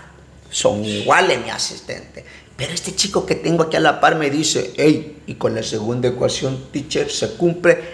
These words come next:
Hagámoslo, pues, mi asistente. Pues que aquí hasta el asistente tenemos que complacer nosotros, ¿verdad? Lo vamos a volver a copiar, mi asistente. ¿Qué te parece?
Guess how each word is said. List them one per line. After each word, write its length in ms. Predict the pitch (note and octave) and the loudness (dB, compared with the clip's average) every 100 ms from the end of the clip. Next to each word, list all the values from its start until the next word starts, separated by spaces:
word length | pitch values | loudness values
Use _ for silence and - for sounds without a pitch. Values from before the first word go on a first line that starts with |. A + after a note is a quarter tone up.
| - - | -6 2
Hagámoslo, 640 | C3+ D3 C#3+ E3 E3+ E3+ | 4 6 6 8 8 8
pues, 140 | E3+ | 6
mi 80 | E3+ | 6
asistente. 600 | E3+ F3 E3+ - F3+ - | 2 0 -4 -2 -2 -4
Pues 260 | - - - | -8 -6 -6
que 140 | - | -6
aquí 340 | - - G#3 B3 | -8 -4 2 4
hasta 280 | - - | 4 4
el 80 | B2+ | 2
asistente 580 | C3 - A#2 - A#3+ C#3+ | 4 0 0 0 2 0
tenemos 400 | - A2 C3 C3 | -2 0 2 0
que 180 | B2+ A2+ | -2 -2
complacer 500 | A#2+ G#2 G#2 - A#2 | -2 0 0 0 0
nosotros, 500 | A2+ - - - G#2 | 0 2 2 2 -2
¿verdad? 280 | - - - - - - - - - - | -2 -6 -10 -14 -12 -12 -14 -20 -20 0
Lo 100 | - | 4
vamos 240 | - - | 4 4
a 40 | - | 0
volver 280 | - - G#2+ | 0 0 0
a 120 | - | -2
copiar, 340 | - - B2 | -4 0 0
mi 80 | G#2+ | 0
asistente. 540 | - - - B2 - | -4 -4 -4 -4 -6
¿Qué 120 | - - | -2 -2
te 180 | - | -2
parece? 520 | - - A#2 A#2+ - | 0 2 2 2 -2